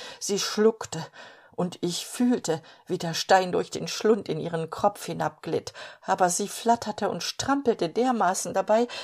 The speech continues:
dass meine Schwester herauskam und fragte, was los sei. Wie ich ihr eben Antwort geben wollte, riss sich das Vieh los und flog mitten unter die anderen hinein. "Was in aller Welt hast du nur mit der Gans gemacht, James?", fragte sie.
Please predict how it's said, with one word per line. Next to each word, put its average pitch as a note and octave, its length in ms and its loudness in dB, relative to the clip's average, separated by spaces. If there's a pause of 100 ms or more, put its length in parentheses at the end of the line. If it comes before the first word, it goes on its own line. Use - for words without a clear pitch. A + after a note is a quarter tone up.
(100)
dass A3+ 180 0
meine G#3 240 0
Schwester B3 560 0
herauskam G#3+ 720 2
und D#3+ 120 -8
fragte, - 540 0
was - 220 -6
los G3+ 380 4
sei. B2 220 -8 (560)
Wie E3+ 240 -4
ich - 180 -4
ihr E3+ 180 2
eben E3+ 220 -2
Antwort G3 540 -6
geben F3 300 -4
wollte, F#3 320 0 (320)
riss A3+ 200 10
sich - 160 -2
das - 220 2
Vieh G3+ 220 2
los D4+ 420 0 (240)
und F#3 180 -2
flog A#3+ 360 4
mitten G3+ 400 0
unter F3+ 260 -2
die D#3+ 180 -4
anderen D#3 420 -4
hinein. E3 540 -6 (880)
"Was - 420 -4
in A3+ 220 -4
aller E3+ 300 8
Welt F4 340 4
hast F#3+ 240 2
du G3+ 40 2
nur G3 140 0
mit A3 160 4
der F3+ 120 6
Gans - 380 0
gemacht, F#3 420 0
James?", G#3+ 460 2
fragte F3 440 -4
sie. F#3 260 -2